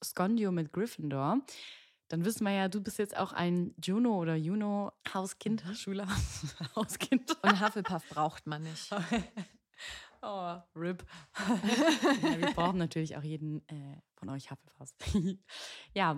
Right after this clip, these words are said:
Speaker 1: richtig schön. Natürlich die Frage aller Fragen am Ende. Haben wir ja auch bei den anderen, bei Teil eins der Zauberschulen gemacht. Wo würdest du einen Schüleraustausch hin machen?
Speaker 2: Genau. Möchtet ihr lieber nach Ouagadougou, nach Afrika oder nach Japan, nach Mahotokoro?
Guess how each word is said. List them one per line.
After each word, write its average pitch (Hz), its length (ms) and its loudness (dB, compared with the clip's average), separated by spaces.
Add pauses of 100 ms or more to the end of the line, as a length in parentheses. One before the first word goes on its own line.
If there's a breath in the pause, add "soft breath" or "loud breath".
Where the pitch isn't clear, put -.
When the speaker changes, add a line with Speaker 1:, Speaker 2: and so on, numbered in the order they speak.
(120)
Speaker 1:
richtig 285 340 4
schön. 254 420 6
Natürlich 254 380 2
die 214 100 -2
Frage 269 380 4
aller 214 180 4
Fragen 202 360 6
am - 120 -2
Ende. 196 540 4
Haben 214 160 2
wir 214 60 6
ja 185 140 4
auch 180 60 -2
bei 180 120 4
den 170 160 2
anderen, 214 280 2
bei 175 140 4
Teil 156 220 -6
eins 190 200 0
der 175 140 -6
Zauberschulen 180 500 -2
gemacht. 175 240 -2 (360 loud breath)
Wo 240 280 6
würdest 208 360 4
du 214 240 4
einen 160 340 4
Schüleraustausch - 680 -2
hin 151 200 -2
machen? - 400 -8 (340)
Speaker 2:
Genau. 160 340 -2
Möchtet 175 880 0
ihr 185 200 0
lieber 170 360 0
nach 156 220 -2
Ouagadougou, 170 680 2
nach 180 200 2
Afrika - 720 -4 (720 loud breath)
oder 190 300 6
nach 175 160 2
Japan, 190 720 2
nach 160 340 0
Mahotokoro? 170 1160 2